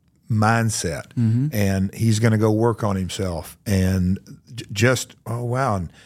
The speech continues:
Speaker 1: you know, my youngest daughter,
Speaker 2: Hmm.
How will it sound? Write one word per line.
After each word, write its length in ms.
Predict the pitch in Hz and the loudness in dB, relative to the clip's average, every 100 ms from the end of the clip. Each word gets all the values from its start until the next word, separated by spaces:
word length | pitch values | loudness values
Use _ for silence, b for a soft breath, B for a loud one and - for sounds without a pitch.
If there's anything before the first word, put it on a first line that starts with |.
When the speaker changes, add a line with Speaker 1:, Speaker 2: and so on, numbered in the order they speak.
| b b b | b b b
Speaker 1:
you 80 | 110 | 4
know, 180 | 107 | 4
my 220 | 101 101 101 | 2 0 0
youngest 400 | 104 113 101 - | 0 0 -2 -2
daughter, 400 | 110 107 98 - B B B B B B B B _ _ _ _ _ _ _ _ _ _ _ _ _ _ _ _ _ _ _ _ _ _ _ _ - - _ - - | 0 0 -2 -6 B B B B B B B B _ _ _ _ _ _ _ _ _ _ _ _ _ _ _ _ _ _ _ _ _ _ _ _ -20 -20 _ -8 0
Speaker 2:
Hmm. 240 | 120 107 | 2 2